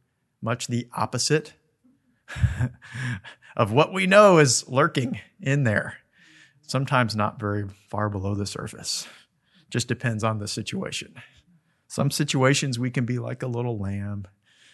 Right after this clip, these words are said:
Other situations, not, not so much. You know, when someone isn't nice or does something against us, causes us to suffer,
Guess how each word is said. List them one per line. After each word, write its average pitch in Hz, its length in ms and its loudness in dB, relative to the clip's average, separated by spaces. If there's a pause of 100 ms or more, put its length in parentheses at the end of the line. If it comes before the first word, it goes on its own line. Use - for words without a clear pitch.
(220)
Other 101 320 -4 (400)
situations, 113 720 -2
not, 98 300 -4 (240)
not 104 200 0
so 110 180 2
much. 98 360 -2 (2000)
You 104 80 -4
know, 107 280 0 (880)
when 107 180 0
someone 143 500 4
isn't 131 320 0
nice 123 400 4
or 107 60 2
does 113 300 4
something 120 340 2
against 113 420 0
us, 123 200 0
causes 110 420 2
us 113 180 0
to 110 100 -6
suffer, 117 540 -2